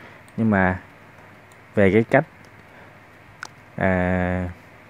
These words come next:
về trong cái tưởng tượng thì ban đầu nó như vậy thôi, nhưng mà cách tán ngang và tán xéo nó có một cái, à, quan điểm giữa những người chơi cây với nhau thì, à, nó lập luận là như vậy. Ví dụ khi mình tán như vậy xong, khoảng cách xéo này rất xa nên là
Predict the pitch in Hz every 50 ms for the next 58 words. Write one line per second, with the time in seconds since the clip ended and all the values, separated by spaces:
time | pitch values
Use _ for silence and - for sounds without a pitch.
0 | - - - - - - - - - - - - - - - - - - - -
1 | - - - 101 98 92 - 110 120 123 110 113 117 120 - 95 92 98 107 107
2 | 101 92 95 95 101 107 107 104 95 92 92 92 101 113 117 113 98 92 92 98
3 | 107 104 107 107 104 98 90 - 120 120 - - 123 127 131 123 117 110 104 101
4 | 98 - 117 120 113 131 123 123 139 170 175 160 147 139 135 131 135 131 131 139
5 | 147 151 151 147 135 131 113 95 82 80 - - 107 110 107 143 - - - -
6 | - - - - - - - - - - 101 101 98 95 98 104 104 104 95 90
7 | 90 98 131 156 151 113 92 95 107 120 101 92 104 120 120 104 95 92 87 87
8 | 85 - - 107 101 92 107 101 98 101 113 117 110 101 92 92 92 95 85 82
9 | 82 80 82 82 80 80 80 80 92 110 123 113 107 - - 98 90 82 98 101
10 | 98 95 95 92 92 85 78 87 87 - - - - - - - - - - -
11 | - 107 113 110 95 90 90 - - 101 95 95 90 85 - 95 104 120 123 107
12 | 82 82 87 92 - 107 95 92 92 - - - - - - - - - - -
13 | - - - - - - - - - - - - - - - - - - - -
14 | - - - - - - - 110 113 117 - - - 120 127 143 127 107 110 113
15 | - - 113 107 104 104 107 107 104 101 92 90 85